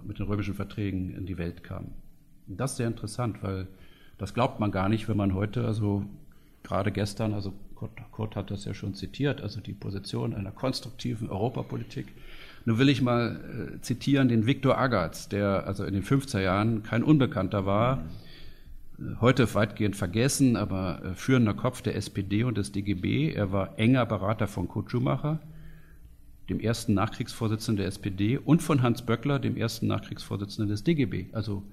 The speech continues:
Speaker 1: leitete auch eine große wissenschaftliche Abteilung. Und der Viktor Agatz, auch eine Geschichte für sich, der später zu Fall gebracht wurde mit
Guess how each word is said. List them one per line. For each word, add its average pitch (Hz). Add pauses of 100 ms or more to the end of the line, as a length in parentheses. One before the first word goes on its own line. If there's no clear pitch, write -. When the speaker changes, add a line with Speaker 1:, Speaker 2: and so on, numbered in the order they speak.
(400)
Speaker 1:
leitete 110
auch 110
eine 107
große 120
wissenschaftliche 117
Abteilung. 135
Und 107
der 101
Viktor 107
Agatz, 147 (1160)
auch 101
eine 107
Geschichte 104
für 92
sich, 127
der 95
später 101
zu -
Fall 110
gebracht 104
wurde 98
mit 95